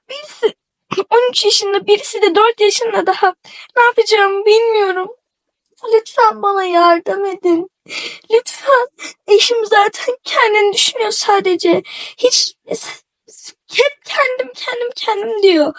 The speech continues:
A, tamamdır hanımefendi. Lütfen üzülmeyin. Ben size yardım edeceğim. İnşallah. İnşallah düzeleceğim. İnşallah. Benim eve dönmem lazım.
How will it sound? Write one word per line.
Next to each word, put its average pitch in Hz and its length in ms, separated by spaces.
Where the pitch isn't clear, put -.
A, - 120
tamamdır 349 480
hanımefendi. 302 600
Lütfen 403 320
üzülmeyin. 330 500
Ben 311 160
size 330 160
yardım 302 420
edeceğim. 285 440
İnşallah. 359 760
İnşallah 370 580
düzeleceğim. 370 680
İnşallah. 415 720
Benim 415 240
eve 392 200
dönmem 311 440
lazım. 311 420